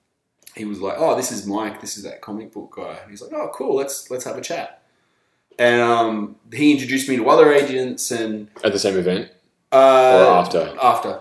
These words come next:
Speaker 1: Days
Speaker 2: Okay.
Speaker 1: later, while I was still in town,
Speaker 2: Yeah.
Speaker 1: came and hang out and, um, went into C I A, and I was on holiday. I didn't really sort of plan on doing anything
Speaker 2: Yeah,
Speaker 1: like that,
Speaker 2: yeah.
Speaker 1: but went into
Speaker 2: That's when it
Speaker 1: C I A.
Speaker 2: happens.
Speaker 1: Yeah, it was like, and met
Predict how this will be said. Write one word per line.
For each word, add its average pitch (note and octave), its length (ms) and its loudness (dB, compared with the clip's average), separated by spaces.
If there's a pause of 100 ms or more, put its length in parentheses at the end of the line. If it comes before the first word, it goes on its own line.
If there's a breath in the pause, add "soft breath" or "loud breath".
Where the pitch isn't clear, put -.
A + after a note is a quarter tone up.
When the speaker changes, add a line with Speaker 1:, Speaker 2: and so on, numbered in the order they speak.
Speaker 1:
Days G#2+ 180 -2
Speaker 2:
Okay. G#2 120 2
Speaker 1:
later, G2+ 140 -4
while G2 160 -4
I - 20 -4
was F#2+ 160 -6
still G2+ 120 -14
in F2+ 60 -14
town, F#2 340 -16
Speaker 2:
Yeah. F2 260 0
Speaker 1:
came F#2+ 220 -14
and F#2+ 120 -16 (260)
hang F#2 320 -16
out F#2 280 -16
and, F2 200 -20 (560)
um, G2 160 -16
went F#2+ 160 -10
into F2+ 140 -14
C F#2 200 -10
I F2+ 80 -10
A, F#2 420 -8
and D#2+ 220 -18 (100)
I A2+ 60 -4
was C3+ 100 4
on D#3 120 6
holiday. A2 400 0
I - 40 -8
didn't F2+ 240 -10
really E2+ 200 -18
sort - 220 -14
of - 80 -20
plan F2+ 220 -16
on E2 120 -18
doing F2+ 260 -14
anything F#2+ 180 -10
Speaker 2:
Yeah, F#2+ 100 4
Speaker 1:
like F2+ 120 0
that, F2 100 -4
Speaker 2:
yeah. F2 140 0
Speaker 1:
but - 140 -12
went F#2+ 160 -10
into F#2 100 -6
Speaker 2:
That's F2+ 140 -4
when F#2 100 -2
it F2+ 40 -4
Speaker 1:
C F#2+ 60 -4
I A2 60 0
A. G#2+ 40 0
Speaker 2:
happens. F2+ 440 -6
Speaker 1:
Yeah, C#3 320 4
it F#2+ 60 -4
was G#2 120 -8
like, A2+ 200 0
and A2+ 160 -8
met B2 380 -4